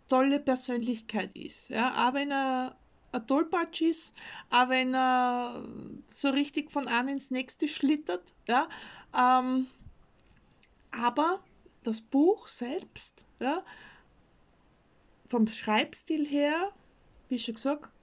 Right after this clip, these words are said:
mir gefällt das einfach. Ja? Du bist nicht jemand, der alles Mögliche unbedingt ausschmückt ins kleinste Detailchen. Ich meine, ich muss ja dazu sagen, der Einzige, der,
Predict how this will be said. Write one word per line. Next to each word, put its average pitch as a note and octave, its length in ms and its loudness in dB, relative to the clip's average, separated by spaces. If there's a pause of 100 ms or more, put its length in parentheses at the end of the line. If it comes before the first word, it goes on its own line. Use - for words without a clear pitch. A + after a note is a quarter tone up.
(240)
mir C4 160 -2
gefällt - 500 -4
das A3+ 160 -4
einfach. G3+ 540 -6
Ja? B3+ 200 0 (320)
Du B3 100 -2
bist C#4 300 -2
nicht D#4 180 -2
jemand, C#4 400 0
der B3 400 4
alles B3 220 0
Mögliche C4+ 720 0
unbedingt C4 560 -4
ausschmückt D4+ 760 -2
ins C4+ 240 -4
kleinste A#3+ 460 -4
Detailchen. A#3 720 -4
Ich C4+ 80 -2
meine, A#3 180 2
ich A3+ 60 2
muss B3 160 0
ja B3+ 80 -2
dazu A#3 340 0
sagen, C#4 180 -4 (380)
der G#3+ 200 2
Einzige, C4 440 0
der, A3 460 2